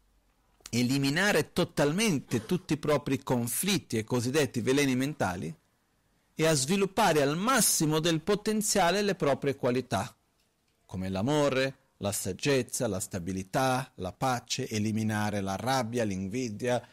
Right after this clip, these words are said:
l'arroganza, la paura, l'incertezza, la tristezza, il rancore, eccetera. Quindi questo è quello che si intende in pochissime parole per un Buddha.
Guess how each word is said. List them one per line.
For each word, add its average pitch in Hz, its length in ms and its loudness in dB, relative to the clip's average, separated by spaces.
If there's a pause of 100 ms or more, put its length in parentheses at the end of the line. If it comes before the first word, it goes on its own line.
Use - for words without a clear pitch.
(140)
l'arroganza, 107 800 -2
la 104 120 -2
paura, 120 720 0
l'incertezza, 104 920 -4
la 92 120 -2
tristezza, 110 720 -4
il 107 60 -2
rancore, 107 640 -2
eccetera. 95 520 -10 (920)
Quindi 208 240 -6
questo 120 340 -4
è 110 40 -4
quello 120 200 -2
che 120 140 -4
si 131 100 -4
intende 110 380 -2
in 107 120 -2
pochissime 131 640 -2
parole 113 420 2
per 101 160 -6
un 90 100 -4
Buddha. 98 380 -2